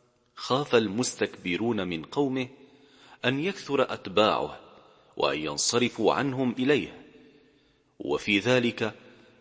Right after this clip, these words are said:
ذهاب لسلطانهم وتفتيت لقوتهم، فأرادوا أن يظهروا للناس أنه عاجز غير صادق في دعواه، وهذا من خبث نفوسهم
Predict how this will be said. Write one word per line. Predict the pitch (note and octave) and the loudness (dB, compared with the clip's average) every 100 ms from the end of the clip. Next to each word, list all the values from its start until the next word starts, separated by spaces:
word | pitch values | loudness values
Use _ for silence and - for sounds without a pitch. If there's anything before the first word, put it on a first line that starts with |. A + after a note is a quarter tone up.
| _ G2+ | _ 2
ذهاب | B2 A#2 E3 D3 A#2+ | 2 4 2 0 0
لسلطانهم | A2 E2+ G2 - G2 F2 F2+ E2+ A2 A2 F#2 C2 - - - _ - | 0 0 0 2 0 -4 -6 -2 -2 -2 -4 -6 -14 -20 -20 _ -2
وتفتيت | F3+ G#3+ B2+ - D#3+ D#3+ - | 4 4 4 -4 -6 -4 -4
لقوتهم، | C#3 B2+ D#3 - G#2 G2 A2 F2+ D#2 C2+ A#1 - - _ _ _ _ _ _ | -2 0 0 0 4 4 4 -2 -8 -12 -14 -18 -20 _ _ _ _ _ _
فأرادوا | - F2 C2+ E2 A2 G#2+ A2 G#2 - - - - - - | 2 2 2 0 0 0 -2 -4 -6 -20 -20 -20 -6 4
أن | C3 C#3 | 4 6
يظهروا | F#3+ D3 D3 D3 C3+ | 2 2 0 0 0
للناس | B2 A#2+ G#2 G2 B2+ C3 - | -2 -2 -2 -4 -4 -6 -4
أنه | G#2+ G2+ G2 A#2+ B2+ A#2 E2 | -2 -2 -2 -4 -2 2 2
عاجز | C#2+ A2 C3+ C3 B2 A2 A#2 G2+ D2+ - - - | 2 0 -2 -4 -4 -4 -4 -6 -10 -18 -20 -8
غير | D#2 D#2 A2 B2 A#2 A2 | -6 2 2 4 2 0
صادق | - G#2+ G2 C3+ - | 2 2 2 -2 -4
في | B2 A#2 A2 | -6 -6 -6
دعواه، | G2+ F2+ F#2 A2+ E2+ B1+ - - - _ _ _ _ | 0 0 2 0 0 -4 -14 -20 -20 _ _ _ _
وهذا | D#2 D2+ C#2+ G2 G#2+ F#2+ G2+ | -6 -4 -2 -2 -2 0 0
من | G2 F#2 E2+ | 0 -4 -6
خبث | - B2+ A2+ - | -10 -12 -10 -8
نفوسهم | A2 F#2+ - F#2+ - B2+ A2+ A#2 | -6 -6 -8 -6 -4 -4 -4 -6